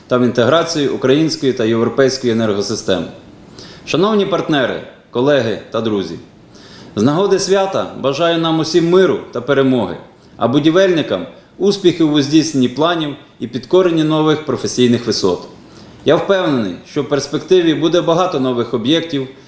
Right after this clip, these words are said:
експлуатація яких дасть змогу і в подальшому розвивати південноукраїнський енергокомплекс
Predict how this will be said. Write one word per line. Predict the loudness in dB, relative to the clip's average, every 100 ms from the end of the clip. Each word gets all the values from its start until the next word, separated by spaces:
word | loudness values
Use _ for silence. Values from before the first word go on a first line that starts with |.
| -10
експлуатація | -8 -8 0 2 4 0 0 -2
яких | -2 0 0 2
дасть | 0 0
змогу | 2 2 4 2 0 -2
і |
в | -6
подальшому | -2 0 -2 -2 -2 -2 -2 -6 -4
розвивати | -2 2 2 2 0
південноукраїнський | -4 -4 0 0 0 -2 -2 0 0 0 0
енергокомплекс | 2 2 0 2 0 2 -2 -2